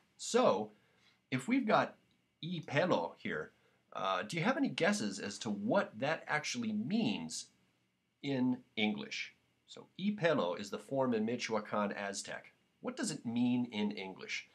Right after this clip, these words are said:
See if you can pause your video, take a moment, and try to determine what that means in English. All right, so if you've looked at this, you see that the E means his,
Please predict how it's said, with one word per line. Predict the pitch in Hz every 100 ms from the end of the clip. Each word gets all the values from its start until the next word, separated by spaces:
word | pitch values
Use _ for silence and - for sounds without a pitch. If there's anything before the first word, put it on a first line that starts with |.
| _ _ -
See | 285
if |
you | 320
can | 233
pause | - - 208 208
your | 127
video, | 110 143 113 87 90 - _
take | 196 208
a |
moment, | 135 92 95 120 -
and | 104 98 92
try | -
to | 202
determine | 160 107 - 185 101 214 - _
what | - -
that | 220 - -
means | 110 127 110 - - - - -
in | 107
English. | 104 104 104 - - - _ _ _ _ _ _ _ _ _ _ _ _ _ _ _ _ _ _ _ _ _ _ _ _ _ _ - - - _ _ _
All | 208
right, | 160 85 - _ _ _ -
so | 247
if | 214
you've | 208
looked | 196 285 -
at | 202 -
this, | 151 - -
you |
see | - 190
that | 151
the | - -
E | - 139 127 156 -
means | 117 107 104 - _ _
his, | _ - 262 294 101 185 -